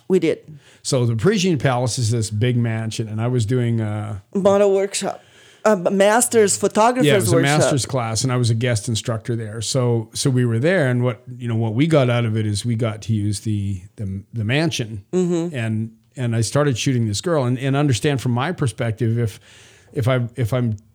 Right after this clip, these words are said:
Speaker 2: you know, coaching somebody while I'm shooting them on how to lift their chin up and down or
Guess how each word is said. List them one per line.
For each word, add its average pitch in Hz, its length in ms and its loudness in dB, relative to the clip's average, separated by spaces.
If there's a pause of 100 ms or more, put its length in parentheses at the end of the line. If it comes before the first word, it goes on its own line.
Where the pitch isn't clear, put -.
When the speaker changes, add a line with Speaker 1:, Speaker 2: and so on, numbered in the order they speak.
(160)
Speaker 2:
you 135 140 -4
know, 107 180 -2 (180)
coaching 175 440 0
somebody 131 560 0
while 117 300 0
I'm 135 120 0
shooting 165 380 0
them 117 220 -2
on 120 180 -6
how 131 220 0
to 131 140 -4
lift 123 280 -4
their 113 220 -4
chin 170 260 -4
up 151 180 -2
and 120 140 -2
down 120 440 -2
or 117 480 -2